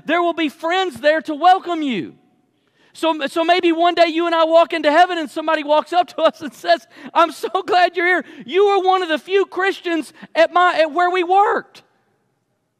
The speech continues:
Like, you made such a difference in my life. You always stopped to care about me." Like, our, our job wasn't about that. We just grinded people up. We were just chewing it up. But you cared.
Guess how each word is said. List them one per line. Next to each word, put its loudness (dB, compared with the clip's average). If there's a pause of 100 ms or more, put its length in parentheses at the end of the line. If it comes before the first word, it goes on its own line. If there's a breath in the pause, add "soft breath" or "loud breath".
(380)
Like, 0
you 0
made 0
such 0
a 0
difference -2
in -4
my 4
life. 2 (180 loud breath)
You -2
always 0
stopped 0
to -8
care -4
about 0
me." -14 (880)
Like, -2
our, 4
our 0
job 2
wasn't 0
about 0
that. 0
We -4
just -6
grinded -4
people -4
up. 0
We -4
were -6
just -12
chewing -8
it 0
up. 0 (180 loud breath)
But -6
you -4
cared. -2